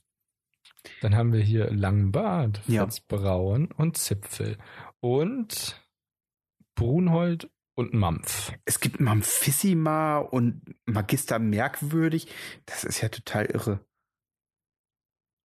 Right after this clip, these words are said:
Speaker 1: Das glaube ich nicht.
Speaker 2: Ja, pf, okay. <laughs>
Speaker 1: Das ist ja hochspannend. Knacks, ne? Knacks.
Speaker 2: Knacks.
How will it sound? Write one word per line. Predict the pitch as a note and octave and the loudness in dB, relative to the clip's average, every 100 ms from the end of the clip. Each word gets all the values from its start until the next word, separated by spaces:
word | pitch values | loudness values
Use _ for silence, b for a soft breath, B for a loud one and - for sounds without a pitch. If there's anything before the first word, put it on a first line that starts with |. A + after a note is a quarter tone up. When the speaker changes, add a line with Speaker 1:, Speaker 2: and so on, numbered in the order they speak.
| - | -14
Speaker 1:
Das | F#2 - | -12 -6
glaube | F#2 F2+ G2 | -2 2 0
ich | G2 | 0
nicht. | G2 G2 G2+ b b b b _ _ _ A#2+ - _ _ _ _ | 0 0 -2 b b b b _ _ _ -6 -6 _ _ _ _
Speaker 2:
Ja, | - - - G#2+ A2 - | -10 -6 -2 0 0 -2
pf, | A#2 - - - - | -2 -2 -4 -6 -2
okay. | C#3+ - A2+ G2+ B B B B B B | -2 2 0 0 B B B B B B
<laughs> | E3+ - - | -4 -2 -2
Speaker 1:
Das | G#2+ A2 | -2 0
ist | A#2 | 0
ja | G#2+ | 0
hochspannend. | A2+ A2+ - - G#2 G#2 F#2+ - - | 0 -2 -8 -2 0 2 0 -2 -8
Knacks, | - G#2 G2+ - | -4 -2 -2 -2
ne? | G#2+ C3+ | -2 -2
Knacks. | - G#2 G2 - - _ _ _ - | -4 -4 -4 -10 -16 _ _ _ -8
Speaker 2:
Knacks. | - G#2 - | -6 -4 -6